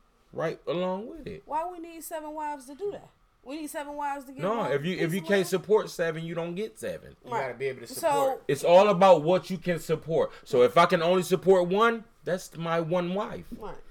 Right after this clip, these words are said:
Speaker 1: So it's not about the multiple. Take the multiple out. It's all about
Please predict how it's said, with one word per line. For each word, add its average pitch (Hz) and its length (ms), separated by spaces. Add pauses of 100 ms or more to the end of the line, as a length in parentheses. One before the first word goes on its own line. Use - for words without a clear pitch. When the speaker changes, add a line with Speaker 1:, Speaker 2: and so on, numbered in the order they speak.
Speaker 1:
So 151 280
it's 151 220
not 170 280
about 170 580
the 117 100
multiple. 113 800 (720)
Take 185 240
the 175 80
multiple 147 600
out. 90 240 (340)
It's 110 160
all 139 220
about 120 340